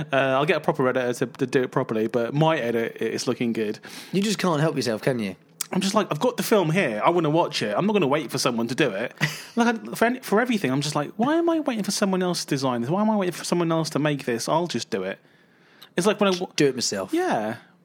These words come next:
Speaker 1: Like,
Speaker 2: You know,
Speaker 1: what
Speaker 2: you, you know, there's only, like, so much time in a day, and you have other stuff to do as well.
Speaker 1: I do,
Speaker 2: You know,
Speaker 1: yeah.
Speaker 2: like, you run a record label, you
Speaker 1: Yeah,
Speaker 2: know,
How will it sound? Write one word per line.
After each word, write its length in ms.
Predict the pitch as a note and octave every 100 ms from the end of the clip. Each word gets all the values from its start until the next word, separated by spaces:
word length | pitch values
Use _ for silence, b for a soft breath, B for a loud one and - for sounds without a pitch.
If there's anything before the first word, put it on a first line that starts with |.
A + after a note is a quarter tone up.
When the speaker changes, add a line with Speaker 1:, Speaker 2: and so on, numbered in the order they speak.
| _
Speaker 1:
Like, 140 | F#3+ D#3+
Speaker 2:
You 60 |
know, 80 | F#3+
Speaker 1:
what 80 | G#3
Speaker 2:
you, 220 | G3 D#3+
you 80 | E3+
know, 160 | F3 F#3+
there's 180 | E3+ E3
only, 140 | E3
like, 240 | C#3 C3
so 140 | - C3+
much 160 | B2
time 200 | - C3+
in 60 | A#2+
a 60 | G#2+
day, 340 | A#2+ A2+ G#2+
and 80 | G#2
you 100 | A2+
have 120 | B2
other 300 | B2 B2 A#2
stuff 260 | - A#2+ -
to 80 | B2
do 160 | A#2+ A2+
as 100 | A2
well. 260 | A#2+ G2
Speaker 1:
I 100 | A#2
do, 140 | A2+ A2+
Speaker 2:
You 280 | G#2+ G#2+ D#3+
know, 60 |
Speaker 1:
yeah. 60 | E3
Speaker 2:
like, 100 | C#3+
you 80 | D3
run 80 | C#3+
a 60 |
record 320 | C3+ C3+ C#3+ C3
label, 400 | C3+ C3 C3+ D3
you 140 | B2
Speaker 1:
Yeah, 40 | B2+
Speaker 2:
know, 120 | A2